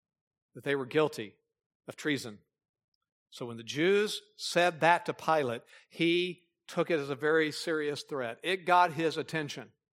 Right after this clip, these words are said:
He knew that if a report made it to Tiberius Caesar, especially a report that was gonna be spun a certain way by the Jews,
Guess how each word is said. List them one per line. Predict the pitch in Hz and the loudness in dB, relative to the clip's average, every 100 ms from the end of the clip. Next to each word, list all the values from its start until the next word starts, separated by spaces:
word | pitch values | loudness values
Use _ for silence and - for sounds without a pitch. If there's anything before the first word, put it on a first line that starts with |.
| _ _ _ _ _ _ _ _ | _ _ _ _ _ _ _ _
He | 190 220 | 0 2
knew | 233 214 147 135 | 6 6 6 4
that | 139 | 0
if | 135 | 0
a | 139 | -2
report | 135 - 196 220 226 | -4 0 6 6 6
made | 185 208 | 4 4
it | 214 214 | 4 2
to | 151 | -4
Tiberius | 151 139 135 180 220 220 - | -2 -2 0 2 2 2 -2
Caesar, | 208 196 127 104 - _ _ _ _ _ | -4 -4 -6 -10 -12 _ _ _ _ _
especially | 156 - - 233 240 240 208 | -4 -2 6 6 6 6 6
a | |
report | 170 160 - 190 214 220 | 6 0 0 4 6 6
that | 214 | 2
was | 160 147 | -4 -2
gonna | 196 | 0
be | 190 185 | 0 0
spun | - - 220 220 151 | -2 2 6 6 4
a | 135 | 0
certain | - 214 190 | -2 -2 0
way | 175 196 | 0 2
by | 180 180 | 4 2
the | 170 | 2
Jews, | 143 185 185 127 - - | -4 0 0 0 -8 -20